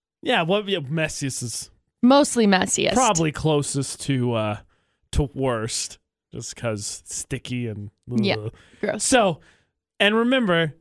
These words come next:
Speaker 1: also important, McCall's not the only one that's gonna pie me. So yes, she will pie me in the face.
Speaker 2: But
Speaker 1: However, we are gonna go out and about, and that means that random passerby, Joe Schmo,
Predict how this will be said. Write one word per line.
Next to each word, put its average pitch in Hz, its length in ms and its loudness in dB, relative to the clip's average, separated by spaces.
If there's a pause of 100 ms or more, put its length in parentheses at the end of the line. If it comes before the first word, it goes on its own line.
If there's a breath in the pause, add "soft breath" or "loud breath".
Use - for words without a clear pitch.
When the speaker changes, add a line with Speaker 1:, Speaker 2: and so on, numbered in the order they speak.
(120)
Speaker 1:
also 202 320 4
important, 156 480 2
McCall's 196 400 4
not 190 200 2
the 180 100 4
only 170 160 4
one 160 80 2
that's 131 80 -4
gonna 143 140 0
pie 156 280 2
me. 110 180 -8
So - 180 -8
yes, 190 240 2
she 180 140 -4
will 202 240 0
pie 175 220 2
me 151 80 -2
in 139 80 -4
the 127 60 -6
face. 113 440 -6
Speaker 2:
But 226 560 4
Speaker 1:
However, 139 1160 -2 (880)
we 165 120 4
are 170 60 2
gonna 165 160 0
go 160 100 2
out 160 120 4
and 156 80 -6
about, 147 340 2
and 147 140 0
that 151 160 0
means 147 280 -2
that 139 300 -4 (320)
random 143 280 -2
passerby, 135 840 0 (540)
Joe 170 160 4
Schmo, 151 560 0